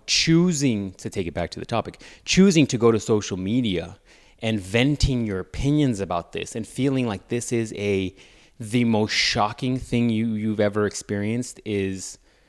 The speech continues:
a Hail Mary of a pass. For those that don't know football, that's when you throw the ball really far and it was a really good play because you cross so many lines. Anyways, that's my point. So I don't typically go that route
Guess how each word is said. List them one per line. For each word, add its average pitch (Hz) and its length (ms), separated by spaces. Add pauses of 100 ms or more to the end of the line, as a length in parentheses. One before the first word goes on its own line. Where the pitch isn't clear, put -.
(640)
a 95 180
Hail 196 520
Mary 139 440
of 104 120
a 98 60
pass. - 640 (260)
For - 140
those 98 140
that 85 80
don't 85 180
know 80 80
football, - 360
that's - 200
when 95 100
you 92 80
throw - 160
the - 80
ball - 240
really 90 180
far - 360
and - 100
it - 80
was - 140
a - 40
really - 240
good - 160
play - 280 (160)
because - 280
you - 100 (300)
cross - 280
so - 100
many 110 160
lines. 117 300 (400)
Anyways, 147 420 (880)
that's 220 240
my 156 120
point. - 360 (340)
So - 180
I 170 60
don't 214 180
typically 175 500
go 131 520
that 127 280
route 127 520